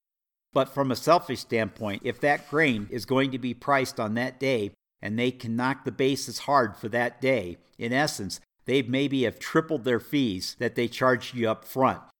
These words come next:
and made a substantially greater margin, and that margin's come out of your pocket.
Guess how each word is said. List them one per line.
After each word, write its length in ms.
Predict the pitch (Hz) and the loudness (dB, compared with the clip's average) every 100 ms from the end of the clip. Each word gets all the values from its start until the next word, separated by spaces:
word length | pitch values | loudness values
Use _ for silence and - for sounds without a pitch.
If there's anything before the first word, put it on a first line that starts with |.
| - | -8
and 220 | 113 113 | -4 0
made 220 | 127 120 | 2 2
a 80 | 104 | -2
substantially 800 | - 107 - 123 127 117 117 104 | -6 -10 -4 0 0 -2 -4 -2
greater 360 | 117 117 110 | 2 2 2
margin, 540 | 101 120 113 92 76 - _ _ - | 2 4 4 2 -12 -16 _ _ -8
and 100 | 107 | 0
that 220 | 120 120 | 0 4
margin's 460 | 117 120 98 95 - | 4 4 0 -6 -6
come 200 | 107 107 | -2 0
out 180 | 107 | 0
of 80 | 98 | 0
your 120 | 92 | -8
pocket. 480 | 90 110 98 101 - | -8 -2 -2 -2 -14